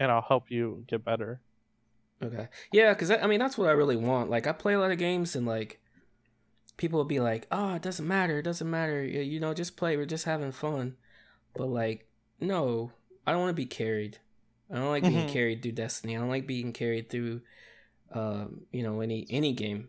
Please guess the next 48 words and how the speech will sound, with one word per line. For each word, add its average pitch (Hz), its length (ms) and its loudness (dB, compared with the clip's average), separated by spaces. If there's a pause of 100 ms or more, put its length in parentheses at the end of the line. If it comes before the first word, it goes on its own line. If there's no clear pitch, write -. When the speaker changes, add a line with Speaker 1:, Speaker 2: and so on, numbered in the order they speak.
Speaker 1:
Yeah, 143 140 2
Speaker 2:
So, 107 280 -6
Speaker 1:
it's - 120 -4
way 156 140 12
Speaker 2:
like, 143 100 10
Speaker 1:
less 127 160 4
fun 117 140 -4
to - 120 -20
be 117 120 -6
carried. 120 420 -8
Speaker 2:
yeah, 135 260 4
I 110 40 0
wanna 131 240 0
get 123 280 -4
better. 120 360 -2 (260)
So 113 480 -6 (1400)
most 127 200 0
of - 60 -8
the 131 60 -2
time 127 140 0
I - 20 2
just 135 200 -4
end 123 120 0
up 113 140 -6
quitting 113 340 -2
'cause 110 280 -6
I'm 131 180 -4
not 110 240 0
good. 113 220 -2
But, 110 260 -2 (960)
I 170 80 4
mean, 214 180 8
if 208 140 6
I 247 80 8
did 160 220 0 (100)
put - 140 4
the 131 80 2
time 127 260 2
into 113 180 -2
it, 113 60 2
of 107 80 -6
course 123 240 -2
I 113 60 -6
could, 113 280 -4
but 113 380 -6
I 117 100 -4
just, 113 440 -8
Speaker 1:
Yeah. 131 320 6